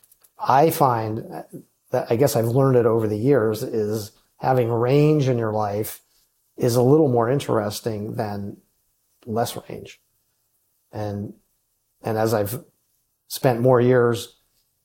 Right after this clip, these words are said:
going back and forth and fine tuning how much time I spend in each place, a lot of that is range. C-, like, for instance, New York is such a concentration of culture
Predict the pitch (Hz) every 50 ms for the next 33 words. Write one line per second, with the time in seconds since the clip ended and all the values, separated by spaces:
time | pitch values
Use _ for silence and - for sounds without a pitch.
0 | _ _ - - 131 127 123 113 107 120 113 113 117 - 110 107 - - 123 123
1 | 123 120 113 - 120 107 107 104 107 - - - - 123 117 117 113 107 - -
2 | 123 120 117 110 107 110 110 110 107 107 - - - 120 113 107 104 104 101 -
3 | - 120 110 107 104 104 104 101 - - - - 120 113 107 104 104 - - -
4 | _ _ _ _ _ _ _ _ _ _ _ _ _ _ - 113 117 110 110 113
5 | 113 110 107 107 104 104 104 - - _ _ _ _ _ _ _ _ _ _ _
6 | - 110 101 101 101 101 107 107 101 101 101 104 107 - _ _ _ _ _ _
7 | - - - - - - 127 131 127 110 - - _ _ _ _ _ _ _ -
8 | - 147 147 160 160 156 - - 135 127 117 - - - _ _ _ _ _ _
9 | _ _ _ _ _ _ _ _ _ _ - - 127 127 147 135 143 175 214 202
10 | 156 143 135 - 131 113 - - 143 - - 120 107 - - - _ _ - -
11 | - 156 143 139 135 - 127 113 - - 123 127 123 - - 120 120 110 98 -
12 | - - 143 147 156 147 - - 95 104 -